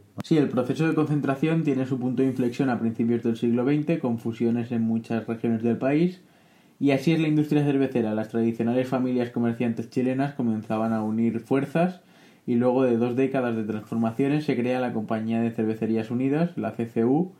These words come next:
la cual abarca casi to-, la totalidad del mercado nacional, y tiempo después a todas las bebidas gaseosas.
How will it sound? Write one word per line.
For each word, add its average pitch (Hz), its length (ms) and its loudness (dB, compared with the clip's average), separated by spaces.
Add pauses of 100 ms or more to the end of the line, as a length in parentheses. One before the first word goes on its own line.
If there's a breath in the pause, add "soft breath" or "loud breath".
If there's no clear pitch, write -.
(420 loud breath)
la 113 160 2
cual 113 180 2
abarca 117 340 0
casi 127 240 -2
to-, - 160 -8
la 113 140 0
totalidad 110 460 0
del 113 160 2
mercado 113 360 0
nacional, 131 540 0 (480 loud breath)
y 147 200 4
tiempo 147 340 4
después 151 420 2
a 127 140 2
todas 127 340 4
las 127 140 -2
bebidas 127 340 2
gaseosas. 113 680 -2